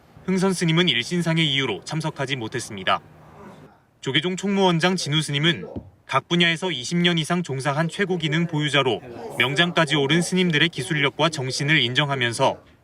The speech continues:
힘이 닿는 데까지 전승과 후황 양성에 진력해달라고 당부했습니다.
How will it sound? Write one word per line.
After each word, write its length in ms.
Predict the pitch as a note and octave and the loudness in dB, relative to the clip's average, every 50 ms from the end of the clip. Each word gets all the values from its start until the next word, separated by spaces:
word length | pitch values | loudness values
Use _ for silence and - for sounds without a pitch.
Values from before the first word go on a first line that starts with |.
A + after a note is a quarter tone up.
| _ _ | _ _
힘이 260 | - - F#3+ F#3 G3+ F#3 | -2 2 2 4 4 2
닿는 320 | - C#3+ D3 D#3 E3 E3+ | 0 0 2 4 4 4
데까지 400 | E3 D#3 D3 - D3 C3+ D3+ F3 | 4 2 2 2 0 0 0 -2
전승과 520 | - - C3+ C3+ C3 - D3+ C#3+ D#3 E3 | -2 -4 -4 -2 -2 -2 0 2 2 2
후황 340 | D#3+ - - F#3+ F#3 F3+ F3 | 2 2 2 2 4 4 4
양성에 380 | E3+ E3 D3 - C#3+ A#2+ F#2 - | 2 2 2 2 0 0 0 -2
진력해달라고 680 | - - C3 C3+ C#3+ - C#3+ B2+ B2+ A#2+ A#2 A#2 A#2 C3+ | -4 -2 0 0 0 0 0 0 2 2 2 2 0 -2
당부했습니다. 760 | C3+ B2+ B2 A#2 A#2 A2+ G#2 - - G2+ G2 F#2 G#2+ F#2+ | -4 -4 -4 -2 -2 -2 -2 -2 -6 -8 0 2 2 2